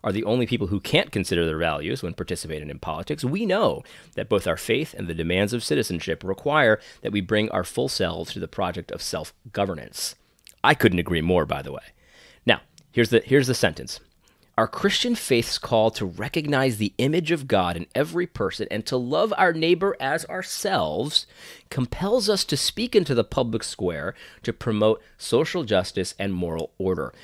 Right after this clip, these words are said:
We have a spiritual responsibility as followers of Jesus to seek a common ground and the common good. We are obligated to protect the vulnerable and defend human dignity, even of those with whom we disagree."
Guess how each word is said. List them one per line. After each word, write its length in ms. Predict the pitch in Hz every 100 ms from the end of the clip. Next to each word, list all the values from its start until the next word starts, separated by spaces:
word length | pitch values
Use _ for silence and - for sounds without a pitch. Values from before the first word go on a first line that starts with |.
| -
We 140 | 110 120
have 220 | 131 113
a 40 |
spiritual 600 | - - 151 165 170 175
responsibility 1040 | 131 113 - 127 143 - 117 113 113 117 -
as 160 | 101
followers 560 | - - 117 147 135 131
of 180 | 113 95
Jesus 440 | 113 117 107 107 - - -
to 80 | -
seek 320 | - 135 -
a 20 | -
common 400 | - 107 113 -
ground 420 | - 85 78 78 - - -
and 100 | 90
the 60 |
common 400 | - - 87 87
good. 320 | 85 101 67 - - - -
We 120 | 101
are 120 | 95
obligated 520 | 101 131 135 117 117 110
to 100 | -
protect 440 | 101 - 160 -
the 80 | 143
vulnerable 600 | 117 117 113 120 120 131
and 120 | 98 92
defend 440 | - - 139 151
human 320 | - 135 151
dignity, 500 | 110 98 90 90 95 - - _ -
even 380 | 131 139 151 -
of 160 | 107 98
those 400 | 95 98 95 - -
with 160 | 107
whom 380 | - 95 80 82 -
we 160 | 92
disagree." 640 | 95 73 - - 85 69